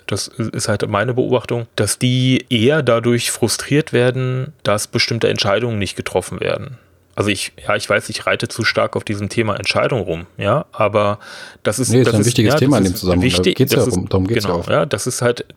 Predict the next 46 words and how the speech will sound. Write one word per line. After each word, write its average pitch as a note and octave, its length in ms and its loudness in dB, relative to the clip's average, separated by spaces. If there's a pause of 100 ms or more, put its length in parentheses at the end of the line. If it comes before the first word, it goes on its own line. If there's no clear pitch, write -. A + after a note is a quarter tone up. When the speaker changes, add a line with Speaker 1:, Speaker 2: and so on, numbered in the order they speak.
Speaker 1:
ganz B2+ 300 -2
häufig A#2 360 0
so A2 140 -2
der G#2 140 0
Kern A2 320 -2
dieses G#2+ 260 -6
Problems. A#2+ 460 -2 (340)
„Ja, G#2 140 4
ja, A2+ 180 4
hier, C3 580 2
f-, - 440 -12
sch-, F2 320 -2
mein A2+ 640 0
Chef, - 300 0
die - 120 -2
Chefin D3+ 420 2
hat A2+ 220 0
wieder A#2+ 240 2
irgendwelchen A2+ 600 0
Kram B2+ 340 0
gemacht, C#3+ 320 0
wo A#2 120 2
ich A2+ 100 0
jetzt B2 200 2
nicht A#2 140 -2
verstehe, A#2 420 2
warum G#2+ 220 2
die G#2 80 2
das - 140 -2
gemacht B2+ 340 -2
hat - 220 0 (580)
und, C3 480 2
ähm, A#2+ 600 2 (580)
oder A#2+ 180 4
die A2 140 2
entscheidet G2+ 400 0
gar G2+ 180 2
nicht“ D3+ 300 -2
oder A2+ 160 2
was G#2 160 -2
auch G2+ 100 -6
immer. F#2 260 -8 (320)
Und A2+ 140 -2
ich G2+ 100 -4
glaube, B2 360 2
dieses, G#2 480 -2